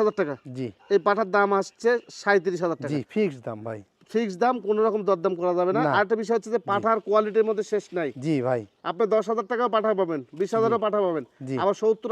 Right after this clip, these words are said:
Speaker 1: আশি হাজার টাকাও মিলে না পাঠা
Speaker 2: জি ভাই।
Speaker 1: এই বয়সের।
Speaker 2: এগুলা লালন পালন করলে ভাই, এটা আপনার দেড় লক্ষ, দুই লক্ষ টাকার সম্পদ হবে।
Speaker 1: জি, এগুলো বড় হলে লাভ আছে এগুলো।
Speaker 2: জি।
Speaker 1: হ্যাঁ। যাক, যে দাম
Speaker 2: এ
Speaker 1: চাইছে
Speaker 2: পাঁচ
Speaker 1: বাইশ
Speaker 2: টাঁচ দেখেন নাকি, একদম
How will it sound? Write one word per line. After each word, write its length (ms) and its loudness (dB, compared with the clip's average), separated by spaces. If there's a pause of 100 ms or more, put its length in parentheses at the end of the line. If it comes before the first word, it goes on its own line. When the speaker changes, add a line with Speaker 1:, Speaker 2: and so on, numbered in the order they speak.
Speaker 1:
আশি 180 -4
হাজার 220 -2
টাকাও 180 0
মিলে 300 2
না 120 2
পাঠা 180 -2 (120)
Speaker 2:
জি 120 0
ভাই। 220 4
Speaker 1:
এই 120 8
বয়সের। 300 0 (200)
Speaker 2:
এগুলা 340 4 (140)
লালন 340 8
পালন 260 6
করলে 280 6
ভাই, 180 8
এটা 140 4 (140)
আপনার 260 0
দেড় 240 0
লক্ষ, 140 -2 (120)
দুই 160 -2
লক্ষ 120 -4 (120)
টাকার 240 -2
সম্পদ 340 -10
হবে। 160 -14 (200)
Speaker 1:
জি, 80 -8 (120)
এগুলো 240 -8
বড় 200 -2
হলে 160 2 (260)
লাভ 200 2
আছে 140 -6
এগুলো। 180 -10 (160)
Speaker 2:
জি। 60 -2
Speaker 1:
হ্যাঁ। 160 -6 (320)
যাক, 280 -4
যে 160 0
দাম 100 0
Speaker 2:
এ 40 -8
Speaker 1:
চাইছে 260 -2
Speaker 2:
পাঁচ 260 2
Speaker 1:
বাইশ 100 -14
Speaker 2:
টাঁচ 160 0 (120)
দেখেন 280 -2
নাকি, 180 -8 (120)
একদম 240 -8